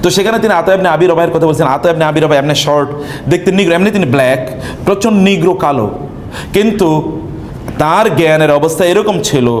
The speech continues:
বলা হয়েছে মক্কায় যতক্ষণ আতা ইবনে আবি রবাহ থাকবে ততক্ষণ কারো ফতোয়া দেওয়া চলবে না, সবার ফতোয়া দেওয়া নিষিদ্ধ। ওনার উপস্থিতিতে কেবল কথা উনি বলবেন, আর কেউ কথা বলবেন না।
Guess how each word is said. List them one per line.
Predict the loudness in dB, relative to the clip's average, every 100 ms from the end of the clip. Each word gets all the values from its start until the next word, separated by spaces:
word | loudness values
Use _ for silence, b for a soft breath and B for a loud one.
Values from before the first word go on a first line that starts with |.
| -6 B B 2
বলা | 4 6 6
হয়েছে | 4 0 0 0 0 B B 0
মক্কায় | 2 2 0 2 2
যতক্ষণ | 2 0 -2 -2 0
আতা | 0 2
ইবনে | 0 2
আবি | 0 2
রবাহ | 2 0
থাকবে | 0 -2 -2 -4 B B
ততক্ষণ | -2 0 -2 -2
কারো | 0 2
ফতোয়া | 2 0 2 2
দেওয়া | 2 0
চলবে | 0 0 0
না, | -2
সবার | 0 0 2 0
ফতোয়া | 0 0 2
দেওয়া | 2
নিষিদ্ধ। | 0 0 0 0 0 B B
ওনার | 0 2 2
উপস্থিতিতে | 2 0 -2 0 0
কেবল | 0 0
কথা | 0 0
উনি | 0 0
বলবেন, | -2 -2 -2
আর |
কেউ | 0 -2
কথা | -2
বলবেন | -4 -4
না। | -6